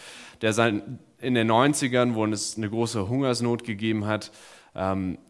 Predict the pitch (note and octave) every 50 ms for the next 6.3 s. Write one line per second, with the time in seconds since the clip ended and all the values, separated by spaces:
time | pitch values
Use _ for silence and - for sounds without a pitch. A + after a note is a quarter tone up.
0 | _ _ - _ _ _ _ - C3 D#3 F3+ F3 - F3 D#3 D3 C3+ B2+ B2+ C3
1 | C#3 D#3+ F#3 G3 F#3+ D#3+ D#3+ D#3 D#3 - - C#3+ D3 D3+ C#3 B2+ B2 - - A2+
2 | A2 A#2 A#2 A2+ - F#2 D#2+ - - - - _ _ _ _ _ _ _ _ _
3 | _ _ _ - G#2 A#2+ A#2 - - - - A#2+ C3+ D#3+ E3 D#3+ D3 C3+ C3 C3
4 | B2+ B2+ B2+ B2+ A#2+ G2 A2+ G#2 F2 G#2+ G#2+ - D3 C#3 - - A#2+ A2 G#2 G2+
5 | G2+ G#2+ A2 A2+ A2 - - - - - - - A2 A2 A2 - - - - -
6 | E2+ F2+ - - E2+ D#2